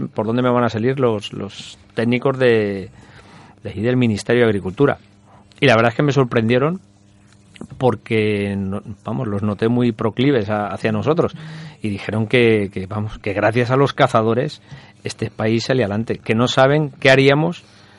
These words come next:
aquí si no fuera por los cazadores, porque sería imposible de controlar la cantidad de, de daños y de accidentes que están provocando. Entonces, bueno, pues por lo menos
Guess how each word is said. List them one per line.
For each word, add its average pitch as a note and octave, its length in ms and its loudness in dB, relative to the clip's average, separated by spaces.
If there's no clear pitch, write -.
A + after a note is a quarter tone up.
aquí D3 440 4
si - 180 -4
no A2 100 0
fuera A2+ 240 2
por C3 160 0
los B2+ 140 0
cazadores, G#2+ 580 -4
porque G2 160 -12
sería A2+ 460 2
imposible C3 560 2
de G#2 100 -2
controlar A2+ 440 2
la C3+ 120 0
cantidad A#2+ 560 0
de, B2 240 2
de A#2 200 2
daños C3+ 480 4
y A#2+ 100 0
de A#2 80 4
accidentes A#2 420 2
que D3 80 4
están A#2 240 0
provocando. A#2 640 2
Entonces, A#2+ 400 -2
bueno, B2 260 -2
pues G#2 180 -6
por - 320 -10
lo G#2+ 60 0
menos B2+ 360 2